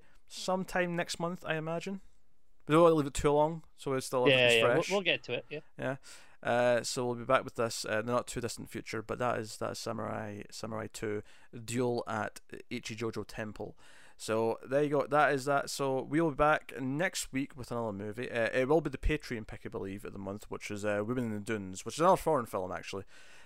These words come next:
Speaker 1: Uh, so that's what we're doing next time. Um,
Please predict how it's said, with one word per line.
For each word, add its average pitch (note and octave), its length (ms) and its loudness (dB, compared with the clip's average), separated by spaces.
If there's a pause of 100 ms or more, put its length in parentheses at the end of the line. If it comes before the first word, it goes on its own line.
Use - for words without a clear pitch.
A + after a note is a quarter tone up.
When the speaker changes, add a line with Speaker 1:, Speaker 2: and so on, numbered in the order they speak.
(120)
Speaker 1:
Uh, G#2+ 400 4
so - 160 -4
that's B2+ 220 4
what A2+ 100 -6
we're A2+ 80 0
doing G#2+ 320 -2
next - 220 -6
time. F#2+ 300 -4 (1300)
Um, A2 280 -2